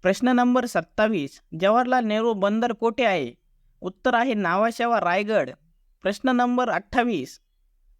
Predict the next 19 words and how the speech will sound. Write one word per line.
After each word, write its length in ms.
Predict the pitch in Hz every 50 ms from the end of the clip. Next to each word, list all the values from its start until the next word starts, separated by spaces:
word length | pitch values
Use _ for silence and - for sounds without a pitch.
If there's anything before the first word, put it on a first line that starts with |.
| _ _ _ _ _ _ -
माहीम 420 | 185 175 190 226 254 254 247 233
बीच 240 | 220 247 240 202 -
कोठे 280 | _ 214 220 214 247
आहे? 300 | 240 247 254 220 170 139
उत्तर 380 | 127 156 175 - _ - 254 240
आहे 180 | 240 247 247 226
पालघर. 600 | 208 _ 196 185 202 214 214 262 254 220 170 123 - 147 165 _ _ _ _ _ _ _ _ _ _ _ _ _ _ _ _ _ _ _ _ _ _ _ _ _ _ _ _ -
प्रश्न 260 | - 196 202 - 247
नंबर 340 | 254 254 247 254 247 254 226
एकोणतीस, 680 | 208 196 - 240 240 233 - 240 190 147 - - - _ _ - -
छत्रपती 520 | 196 - - 262 247 - 262 233 254 247
शिवाजी 360 | - - 196 202 226 233 254
महाराजांची 600 | 247 233 220 214 208 214 202 226 226 233 226 240 233
समाधी 420 | - 196 170 185 208 214 214 240
कोठे 280 | 208 - 226 233 - 247
आहे? 300 | 233 196 165 139 123 - - -
उत्तर 320 | - 175 _ _ - 254 247
आहे 200 | 240 254 269 233
रायगड. 500 | 196 180 185 208 208 220 226 180 139